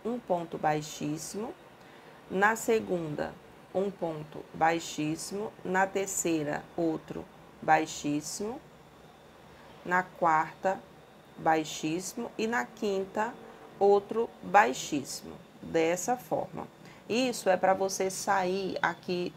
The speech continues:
do centro da argola. Então, como eu tenho nove correntes, a quinta é exatamente o meio,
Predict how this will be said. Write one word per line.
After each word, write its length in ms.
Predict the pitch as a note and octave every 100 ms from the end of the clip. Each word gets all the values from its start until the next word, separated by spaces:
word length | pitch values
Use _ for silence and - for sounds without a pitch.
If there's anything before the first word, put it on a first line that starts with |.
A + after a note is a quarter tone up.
| F3+
do 180 | E3+
centro 760 | G3+ - - G3+ G#3+ A3 B3 B3 -
da 160 | G#3
argola. 680 | A3 B3 G#3 E3 D3+ D3 D3 - - - -
Então, 280 | E3 G3+ G3+
como 340 | - C4 C#4+
eu 100 | C4
tenho 400 | - G3 F3 D#3
nove 560 | E3 F3+ G3 A3 G#3+ E3+
correntes, 760 | - D#3 F#3 G#3+ G3 - - - -
a 140 | F3
quinta 540 | - F#3+ F#3 F#3+ F#3+
é 240 | A3+ - G3
exatamente 840 | F#3+ C#4 C#4+ A#3+ A3 F#3 F#3+ - -
o 100 | B3
meio, 480 | C4+ F#3 D#3 C#3+